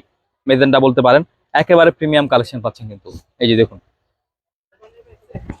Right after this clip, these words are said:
খুবই চমৎকার একটা কালার দিয়ে স্টার্ট করলাম। একটা ডিজাইন তিনটে করে কালার পাবেন। এই যে দেখুন, আর এটা হচ্ছে আপনার নেকের কাজটা খুব সুন্দরভাবে দেখেন আপনারা, এ,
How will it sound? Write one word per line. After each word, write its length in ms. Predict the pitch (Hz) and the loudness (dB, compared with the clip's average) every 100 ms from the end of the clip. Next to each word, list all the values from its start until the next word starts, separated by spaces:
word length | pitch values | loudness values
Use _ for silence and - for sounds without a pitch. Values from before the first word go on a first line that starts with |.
| _ _ _ 392 247 - - _ _ - | _ _ _ -14 -10 -10 -14 _ _ -2
খুবই 200 | 156 160 | 0 2
চমৎকার 380 | 175 170 - 170 | 2 0 2 0
একটা 160 | 165 | 2
কালার 220 | 156 156 147 | 2 2 0
দিয়ে 120 | 156 | -2
স্টার্ট 180 | - 156 | -2 -4
করলাম। 300 | - 139 156 185 | -2 0 0 0
একটা 220 | - 147 165 | -4 -4 0
ডিজাইন 220 | 151 165 | 0 0
তিনটে 240 | 151 151 143 | -2 -2 0
করে 140 | 131 131 | 0 2
কালার 200 | 120 110 | 0 0
পাবেন। 220 | 104 95 _ _ _ - _ _ | -2 -6 _ _ _ -20 _ _
এই 160 | 131 120 | 0 0
যে 80 | 110 | 0
দেখুন, 240 | 113 - _ _ - - _ _ _ _ _ _ _ _ _ - | -4 -8 _ _ -18 -18 _ _ _ _ _ _ _ _ _ -12
আর 100 | 123 | -2
এটা 140 | 156 175 | 2 2
হচ্ছে 180 | 170 190 | 2 0
আপনার 220 | 170 175 | 2 0
নেকের 280 | 151 151 170 | 0 0 0
কাজটা 240 | 160 - | 0 -2
খুব 140 | 175 180 | -6 -6
সুন্দরভাবে 520 | - 180 175 160 139 | -6 -4 0 2 4
দেখেন 280 | 135 131 143 | 2 0 0
আপনারা, 300 | 123 117 98 - _ _ - | 0 -2 -4 -8 _ _ -2
এ, 140 | 135 | 2